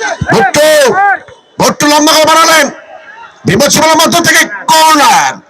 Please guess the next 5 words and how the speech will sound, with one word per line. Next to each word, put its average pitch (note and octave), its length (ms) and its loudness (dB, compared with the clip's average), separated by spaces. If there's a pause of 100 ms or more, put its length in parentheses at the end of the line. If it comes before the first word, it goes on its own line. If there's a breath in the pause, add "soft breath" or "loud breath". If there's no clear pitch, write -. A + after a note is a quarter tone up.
(400)
কর্নার C#4 360 0
কি - 140 -6
হয়? C4 380 0 (560)
কি D4+ 140 0
হয়? D4 600 2